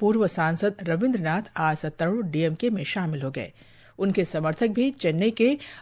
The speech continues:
अखिलयम स्थित पार्टी मुख्यालय में डीएमके में शामिल हुए। विदेश मंत्री एस जयशंकर ने कहा है कि आतंकवाद मानवाधिकारों के उल्लंघन का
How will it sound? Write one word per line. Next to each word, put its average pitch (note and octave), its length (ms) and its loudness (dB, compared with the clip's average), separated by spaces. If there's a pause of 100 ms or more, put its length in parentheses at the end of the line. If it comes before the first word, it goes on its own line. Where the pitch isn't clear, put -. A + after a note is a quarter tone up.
अखिलयम C4 560 4
स्थित G#3+ 300 0
पार्टी E3 260 0
मुख्यालय E3 580 0
में G3+ 280 -2
डीएमके D#3 380 -2
में G3 140 -2
शामिल D#3 400 -2
हुए। C3 220 -6 (580)
विदेश C4 380 4
मंत्री F4 280 4
एस C4 240 2
जयशंकर A3 440 2
ने B3 120 0
कहा G#3 240 0
है A3 180 2
कि - 160 -4 (100)
आतंकवाद G#3 640 4
मानवाधिकारों F3+ 760 0
के G#3 120 -2
उल्लंघन E3 540 0
का A3 240 0